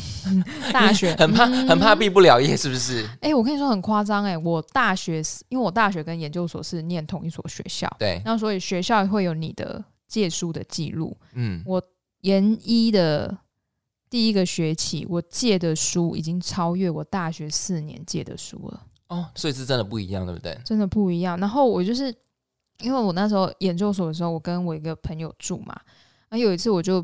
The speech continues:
Speaker 1: 抱了一大堆书回家，
Speaker 2: 嗯。
Speaker 1: 然后我就是用书把自己围起来。
Speaker 2: 嘿。
Speaker 1: 我在查资料，我的室友回到家的时候，他说：“嗯，你在举行什么仪式吗？” <laughs> 因为我用书就是放在我的前方，你知道吗？然后后面是我，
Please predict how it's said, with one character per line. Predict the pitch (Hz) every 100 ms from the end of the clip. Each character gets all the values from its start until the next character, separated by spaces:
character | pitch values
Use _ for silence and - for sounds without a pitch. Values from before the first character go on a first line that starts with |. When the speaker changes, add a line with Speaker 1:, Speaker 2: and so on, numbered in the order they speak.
| -
Speaker 1:
抱 | 190 175
了 | 160
一 |
大 | 156 170 156
堆 | 156
书 | 151 - 156 160
回 | - - -
家， | - - - -
Speaker 2:
嗯。 | 123
Speaker 1:
然 | 196
后 | 247
我 | 196
就 | 170 220
是 | 226
用 | 214 220
书 | 208 - 196 190
把 | 151
自 | 160
己 | 170 151
围 | 156 151 156
起 | -
来。 | - - - _
Speaker 2:
嘿。 | - 110 90 107
Speaker 1:
我 | 208
在 | 220 240
查 | 220 196 165
资 | 175 - 175
料， | 185 - -
我 | 185
的 | 196
室 | - 262
友 | 208 156
回 | 165 156
到 | 196
家 | 190 180
的 | 170
时 | 185
候， |
他 | 190
说 | 196 208 -
：“嗯， | 180 180
你 | 185
在 | 180
举 | 214 170
行 | 160 170
什 | 160
么 | 156
仪 | - 151
式 | - 196 165
吗？” | 156 - - 127 185 - 180 208
<laughs> | 185 - -
因 | -
为 | 349
我 | 302
用 | 262 320
书 | 311 269 277
就 | 277
是 | 294
放 | 294 294 269
在 | 262
我 | 190
的 | 165
前 | 170 - 175 175
方， | 202 196
你 | 165
知 |
道 | 180
吗？ | 170
然 | 180
后 | -
后 | 233
面 | 220 214
是 | 214 202
我， | 165